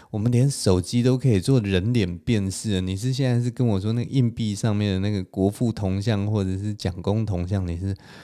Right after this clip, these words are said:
分辨不出来吗？我实在是觉得完全不可能有这样子的事情，你知道吗？所以我就觉得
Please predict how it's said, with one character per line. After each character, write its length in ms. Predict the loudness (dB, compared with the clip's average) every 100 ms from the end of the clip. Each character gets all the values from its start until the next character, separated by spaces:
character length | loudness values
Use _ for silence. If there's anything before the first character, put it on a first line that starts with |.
| -20 -20
分 300 | -2 0 2
辨 220 | 2 2
不 120 | 0 -4
出 300 | -6 -4 -4
来 200 | -4 -6
吗？ 200 | -4 -2
我 160 | -2
实 160 | -2 2
在 200 | 4 6
是 160 | 6 4
觉 240 | 2 2
得 200 | 4 2
完 260 | 0 0 0
全 240 | -2 -2
不 140 | -2
可 140 | -2 -2
能 120 | -2
有 160 | -2 -2
这 180 | 2
样 180 | 2 4
子 120 | 2
的 80 | -2
事 240 | -2 -2 -2
情， 280 | -2 -4 -2
你 80 | -4
知 160 | -4
道 180 | -4 -2
吗？ 140 | -4 -8 _ _ _ -8 -8 -8 -14 -18 -18 -14
所 160 | 0 4
以 40 |
我 100 | 6
就 100 | 6
觉 220 | 4 4
得 100 | 4